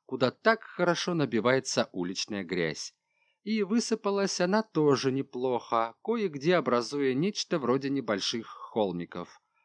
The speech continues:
Святослав Филиппович подумал, не вызвать ли кого-нибудь из дежурных санитарок для уборки,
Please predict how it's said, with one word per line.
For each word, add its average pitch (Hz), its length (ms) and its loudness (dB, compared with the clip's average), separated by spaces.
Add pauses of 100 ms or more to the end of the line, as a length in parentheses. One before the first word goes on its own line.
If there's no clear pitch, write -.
(300)
Святослав 208 680 0
Филиппович 131 680 0
подумал, 170 640 0 (340)
не 107 180 0
вызвать 196 560 0
ли 202 260 -2
кого-нибудь 180 760 -2
из 156 200 -6
дежурных 170 560 0
санитарок 170 720 2
для 113 200 2
уборки, 104 640 -2